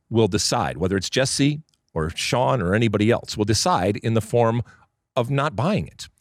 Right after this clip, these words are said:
And this product will sit there, and they will either take a loss or they will have to go about changing that price in order to accommodate the folks out there that say, "No, this is not what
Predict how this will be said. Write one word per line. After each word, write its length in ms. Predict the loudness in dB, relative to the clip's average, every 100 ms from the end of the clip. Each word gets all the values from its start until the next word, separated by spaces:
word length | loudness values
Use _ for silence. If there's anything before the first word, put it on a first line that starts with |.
| _ _ -2
And 140 | 2
this 180 | 2 0
product 440 | -2 0 0 -2
will 140 | 0 0
sit 400 | 2 0 0 -4
there, 300 | -6 -6 _ _ _ -4
and 420 | 0 0 -2 -6 -12 -20 -20 -14
they 280 | -4 2 2
will 260 | 4 2 2
either 260 | 0 0 0
take 280 | 0 0
a 120 | 2 2
loss 500 | 2 2 2 0 2
or 160 | 2
they 100 | 2
will 140 | 0 0
have 380 | 0 -2 -4 -12
to 400 | -4 -2 0 -2 _ -8
go 200 | 2 2
about 400 | 4 2 2 0 _ _ _
changing 600 | -2 0 4 4 4 2
that 200 | 0 -2
price 380 | -4 -4 -2 -2
in 80 | 0
order 180 | 2 0
to 200 | 0 -2
accommodate 720 | 0 0 2 2 0 -4 -10 _ -20 -20 -18 -6
the 100 | -2
folks 320 | 0 0 2
out 240 | 0 0
there 280 | 0 -2 -4 _ _
that 140 | -4 -2
say, 260 | 0 2
"No, 400 | 4 2 0 -4 -8
this 300 | 0 0 2
is 140 | 0
not 240 | 0 -2 0
what 220 | 0